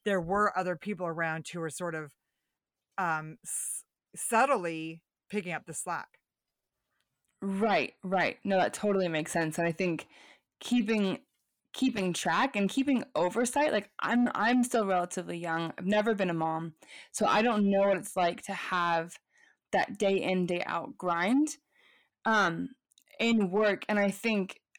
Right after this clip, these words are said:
Speaker 2: I think it <laughs> probably must be quite exhausting to have to be so switched on to different people's levels of need for oversight, levels of self-starting, all of that, and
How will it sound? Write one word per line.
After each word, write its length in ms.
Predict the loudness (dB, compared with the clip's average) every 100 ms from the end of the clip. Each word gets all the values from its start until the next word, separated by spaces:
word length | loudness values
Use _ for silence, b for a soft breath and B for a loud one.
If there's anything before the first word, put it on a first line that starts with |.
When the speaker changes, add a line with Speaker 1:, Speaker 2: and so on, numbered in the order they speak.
| -4
Speaker 2:
I 140 | 0
think 160 | 2 2
it 100 | 0
<laughs> 60 | -4
probably 240 | 0 0
must 300 | 0 -2 -2
be 120 | -2
quite 300 | -2 0 0
exhausting 680 | 0 0 0 0 -2 -6 -6
to 100 | -4
have 220 | -4 -4
to 100 | -4
be 180 | -4 -4
so 460 | -6 -2 2 2 2
switched 380 | -2 -4 -4 -2
on 420 | 0 2 0 -6 B B B B B -6
to 540 | 0 2 4 4 0 -4 _ _ -20 -2
different 380 | 0 2 0 -2
people's 500 | -8 -4 -2 -2 -2
levels 600 | 0 0 0 -2 -2 -4
of 400 | 0 2 2 -2 -10 _
need 440 | -6 -2 0 0 -2
for 180 | -2 2
oversight, 640 | 2 2 0 2 2 2
levels 320 | -2 -2 -2
of 120 | -6 -6
self-starting, 960 | -6 -2 -2 -4 -2 0 2 2 0 B B B B B
all 240 | 4 4
of 140 | 4 2
that, 280 | 0 0 -2
and 420 | -2 0 2 0